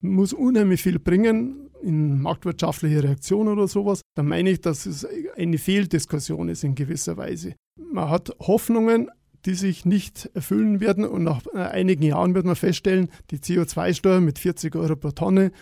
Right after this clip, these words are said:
hat nicht allzu viel gebracht. Wenn man die C O zwei Steuer erhöhen würde auf die hundertachtzig, äh, Euro pro Tonne,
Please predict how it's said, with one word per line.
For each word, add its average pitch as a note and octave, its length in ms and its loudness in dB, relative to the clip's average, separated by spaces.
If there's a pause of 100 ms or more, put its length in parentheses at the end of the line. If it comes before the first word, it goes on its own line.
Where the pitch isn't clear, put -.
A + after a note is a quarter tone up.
(140)
hat - 420 -10 (160)
nicht F3 560 0
allzu - 300 -4
viel D#3+ 160 0
gebracht. D3 340 -6
Wenn D3+ 120 0
man D3 120 2
die D#3 180 -2
C F3 180 0
O - 20 4
zwei E3+ 260 -2
Steuer E3+ 280 2
erhöhen G#3 520 2
würde G#3+ 320 6 (240)
auf - 140 -8
die C#3 140 0
hundertachtzig, D#3 600 0
äh, - 40 -8
Euro F3+ 480 0
pro F#3 160 -4
Tonne, F3+ 400 2